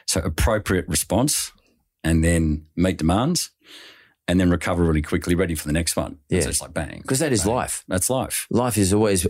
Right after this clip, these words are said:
Speaker 2: uh, you're always getting challenged.
Speaker 1: Yep.
Speaker 2: But you gotta, you gotta know how to recover.
Speaker 1: You recover. And so
Speaker 2: So you can meet the
Speaker 1: what,
Speaker 2: challenge.
Speaker 1: well, ultimately what we're actually then saying is there's nothing that overwhelms us.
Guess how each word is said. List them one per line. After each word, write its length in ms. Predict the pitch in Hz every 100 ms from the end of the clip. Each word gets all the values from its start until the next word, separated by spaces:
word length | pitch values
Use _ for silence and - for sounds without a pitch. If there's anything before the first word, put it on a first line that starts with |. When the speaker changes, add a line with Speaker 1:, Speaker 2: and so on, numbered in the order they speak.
| -
Speaker 2:
uh, 200 | 78 80 80
you're 140 | 92
always 240 | 101 87
getting 240 | 80 87 73
challenged. 520 | 90 117 160 143 - - -
Speaker 1:
Yep. 260 | 113 101 -
Speaker 2:
But 160 | 90 82
you 80 | 92
gotta, 260 | 76 71 -
you 140 | 90
gotta 120 | 85
know 100 | 73
how 100 | 73
to 60 | 65
recover. 400 | 62 - 65 -
Speaker 1:
You 120 | 131
recover. 360 | 139 170 170 101
And 140 | 104 92
so 200 | - 104
Speaker 2:
So 100 | 104
you 60 | 101
can 80 | 80
meet 120 | 78
the 60 |
Speaker 1:
what, 60 | 127
Speaker 2:
challenge. 260 | 120 85 104
Speaker 1:
well, 140 | 95
ultimately 640 | 104 139 135 110 87 90 104
what 180 | 101
we're 140 | 95 95
actually 300 | 101 - 95
then 180 | 90 82
saying 300 | - 101 92
is 100 | 80
there's 220 | 92 85
nothing 280 | 104 101 87
that 80 |
overwhelms 520 | 85 78 67 92 117 90
us. 340 | - - -